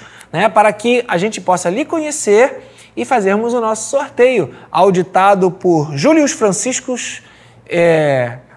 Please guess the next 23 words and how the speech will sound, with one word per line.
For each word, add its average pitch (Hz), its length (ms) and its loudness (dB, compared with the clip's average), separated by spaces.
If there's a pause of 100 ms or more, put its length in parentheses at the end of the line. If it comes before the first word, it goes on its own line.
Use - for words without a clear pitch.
(100)
Auditores. 202 1040 2
<laughs> 240 1120 -4
Tá 123 120 0
bom, 220 180 4
Júlio? 220 340 4
Você 156 220 0
vai 220 120 2
ser 220 140 2
o 226 60 4
auditor. 208 520 2 (340)
Július 269 340 2
Franciscos 226 600 -2
Auditores 220 520 2
e - 40 2
Associados. 156 880 0
<laughs> - 1400 -6
Então, 285 220 2
veja, 208 360 4 (400)
por 254 160 2
que 311 100 2
que 285 80 2
nós 269 140 4
vamos, 240 340 2